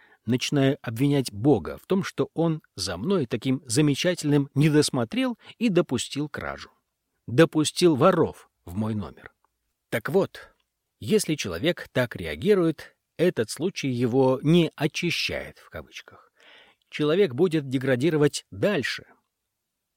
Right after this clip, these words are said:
Помните, мы говорили, что обида приводит к зацикленности. Во мне рождается злоба, я хочу отомстить, это рождает новую обиду, бесконечный круг вендетты.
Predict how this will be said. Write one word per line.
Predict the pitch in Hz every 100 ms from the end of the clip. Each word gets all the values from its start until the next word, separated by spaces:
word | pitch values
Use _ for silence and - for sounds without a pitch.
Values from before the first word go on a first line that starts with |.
| _
Помните, | - 175 123 101 82
мы | 82 85
говорили, | 95 - 156 139
что | - - 107
обида | 95 90 139 123 117
приводит | 90 85 113 107 - _ -
к |
зацикленности. | 107 165 - - - - - - - _ _ _ _ _ _ _
Во | 90
мне | 110 127
рождается | 117 101 113 113 - - 95 87
злоба, | - 87 151 143 131 117 _ -
я | 120 151
хочу | 131 - 110
отомстить, | - 101 90 87 - 180 175 - - -
это | 190 139
рождает | 95 78 76 78 80 -
новую | 214 202 175 160 -
обиду, | 135 151 139 127 123 117 _ _ _
бесконечный | 107 160 - - 101 208 - - 160 156
круг | 113 123 120 - - _
вендетты. | 98 139 101 76 - - -